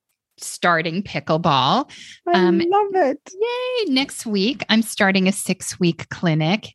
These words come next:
Speaker 1: um, here in my town. And I don't have any friends here that are playing, which is kind of shocking.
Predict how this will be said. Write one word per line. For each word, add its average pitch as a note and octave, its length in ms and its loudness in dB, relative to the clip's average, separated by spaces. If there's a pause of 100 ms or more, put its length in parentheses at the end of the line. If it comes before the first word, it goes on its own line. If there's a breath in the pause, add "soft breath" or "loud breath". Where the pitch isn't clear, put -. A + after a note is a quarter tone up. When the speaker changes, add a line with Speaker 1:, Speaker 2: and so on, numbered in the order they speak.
Speaker 1:
um, E3+ 400 -2
here D#3+ 340 -2
in F#3 220 0
my F3 160 2
town. D3+ 800 -2
And E3+ 400 2 (380 loud breath)
I C4 100 2
don't E4 160 2
have C#4+ 160 2
any C4 180 2
friends B3+ 540 -4
here G3+ 300 -4
that F#3+ 180 -4
are F#3 80 0
playing, G#3+ 640 2
which A3 180 -2
is B3+ 140 -6
kind F4+ 240 0
of G4+ 80 -10
shocking. G#3+ 880 -2